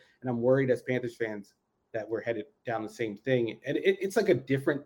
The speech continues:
type of incompetence. Like, I think Tepper has an idea of how to be successful in business,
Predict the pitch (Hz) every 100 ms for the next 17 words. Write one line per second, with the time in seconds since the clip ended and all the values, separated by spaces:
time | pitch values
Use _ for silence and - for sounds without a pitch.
0 | _ - 127 135 139 117 - _ _ _
1 | _ _ _ _ _ 135 123 127 131 185
2 | 180 180 - _ _ _ _ _ _ 156
3 | 139 - _ _ _ _ 151 151 190 190
4 | - - 156 180 165 147 127 - _ _
5 | - 139 127 131 127 117 135 127 - -
6 | 123 127 127 110 120 117 113 - - -
7 | 127 127 127 101 120 131 160 165